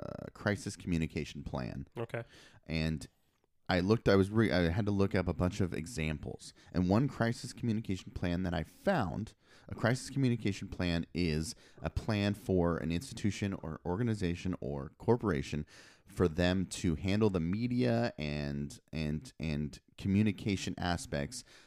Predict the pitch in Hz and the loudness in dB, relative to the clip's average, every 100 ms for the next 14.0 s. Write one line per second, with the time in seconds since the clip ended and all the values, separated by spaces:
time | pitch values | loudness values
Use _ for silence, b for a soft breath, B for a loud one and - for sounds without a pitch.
0 | b b _ - 98 90 98 80 90 85 | b b _ -2 0 4 2 2 0 2
1 | 85 85 87 82 80 78 - - - _ | 0 0 0 0 -2 -4 -10 -20 -20 _
2 | _ _ _ _ _ _ _ _ _ - | _ _ _ _ _ _ _ _ _ -4
3 | 101 - 110 101 82 80 - 92 85 82 | -4 0 4 6 6 2 0 0 2 4
4 | 82 78 78 73 62 78 73 - 80 80 | 4 4 2 2 0 0 -2 -6 -2 -2
5 | 76 73 62 - 71 69 71 67 58 50 | -2 -2 -2 -2 -4 -2 -2 -2 -6 -6
6 | - - - - 113 110 101 B B B | -10 -14 -12 -10 -8 -10 -12 B B B
7 | B 95 101 113 - 87 98 107 190 165 | B 4 6 6 6 2 2 4 6 4
8 | - - 123 - 113 B B B B B | 2 -6 -10 -8 -10 B B B B B
9 | B B _ _ _ _ - 131 117 165 | B B _ _ _ _ 4 8 8 6
10 | 151 123 117 160 180 160 - - 90 78 | 4 4 4 4 4 2 -4 0 2 2
11 | 92 - - 98 90 - - - - 160 | 0 -4 -2 2 2 0 -10 0 6 8
12 | 190 135 135 104 80 - - - 87 98 | 8 6 4 2 0 -8 -20 -14 0 0
13 | - 104 - - 135 151 147 78 58 | 2 -2 -4 -2 2 4 4 2 0